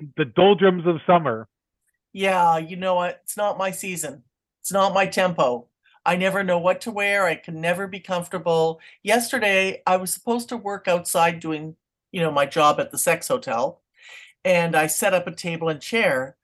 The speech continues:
Speaker 2: I was so uncomfortable. I had to stay in my little hutch, and it's not as efficient a,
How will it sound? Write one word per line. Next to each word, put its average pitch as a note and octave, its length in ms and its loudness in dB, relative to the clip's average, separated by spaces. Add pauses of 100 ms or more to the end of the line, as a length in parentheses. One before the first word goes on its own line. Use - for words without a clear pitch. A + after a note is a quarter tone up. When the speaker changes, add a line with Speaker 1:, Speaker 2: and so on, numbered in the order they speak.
(420)
Speaker 2:
I F3+ 120 0
was F3+ 260 -6
so G#3 320 -2
uncomfortable. G#3 840 -6
I C#3+ 60 0
had E3+ 160 -4
to E3 60 -10
stay F#3 320 -2
in F#3 100 -2
my D3+ 140 0
little D#3+ 340 -4 (100)
hutch, - 600 -2 (500)
and E3 420 2 (520)
it's F#3 240 -2
not F3+ 280 4
as E3+ 140 0
efficient F#3 600 -6
a, - 120 -6